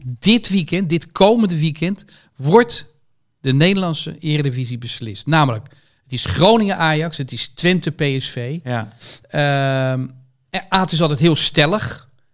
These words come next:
Speaker 1: Komt daar ook rustig een paar dagen later weer helemaal op terug. Dat
Speaker 2: Met
Speaker 1: is het leuke.
Speaker 2: even grote stelligheid.
Speaker 1: Ja,
Speaker 2: Ja.
Speaker 1: <laughs> dat is ook het leuke.
Speaker 2: Zonder het woord spijtig te gebruiken.
Speaker 1: Ja, maar Twente P S V. Eh, Ivo, jij bent een, eh, een P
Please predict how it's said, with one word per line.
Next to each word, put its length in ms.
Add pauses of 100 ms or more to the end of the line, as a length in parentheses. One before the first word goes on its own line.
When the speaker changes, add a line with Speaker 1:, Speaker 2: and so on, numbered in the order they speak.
Speaker 1:
Komt 220
daar 140
ook 140
rustig 420
een 80
paar 200
dagen 240
later 280
weer 120
helemaal 680 (140)
op 180
terug. 340
Dat 120
Speaker 2:
Met 100
Speaker 1:
is 60
het 80
leuke. 200
Speaker 2:
even 220
grote 340
stelligheid. 540
Speaker 1:
Ja, 280
Speaker 2:
Ja. 240
Speaker 1:
<laughs> 80
dat 120
is 60
ook 120
het 140
leuke. 420
Speaker 2:
Zonder 360
het 100
woord 200
spijtig 540
te 80
gebruiken. 460
Speaker 1:
Ja, 180
maar 260
Twente 340
P 100 (200)
S 100
V. 520
Eh, 160 (120)
Ivo, 400
jij 180
bent 160
een, 220
eh, 280
een 140
P 60